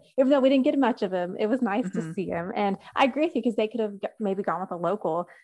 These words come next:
Speaker 1: And he was like, "No, no, I'll do it." So
Speaker 2: Yeah.
Speaker 1: that was, like, added more to, like, the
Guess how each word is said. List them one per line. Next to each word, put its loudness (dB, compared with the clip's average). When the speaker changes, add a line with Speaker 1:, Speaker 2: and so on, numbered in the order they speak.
Speaker 1:
And 2
he -2
was -6
like, 0
"No, 2
no, 2
I'll -2
do 0
it." -2
So -20
Speaker 2:
Yeah. 2
Speaker 1:
that 2
was, -4
like, -2
added 2
more 2
to, -10
like, -8
the -16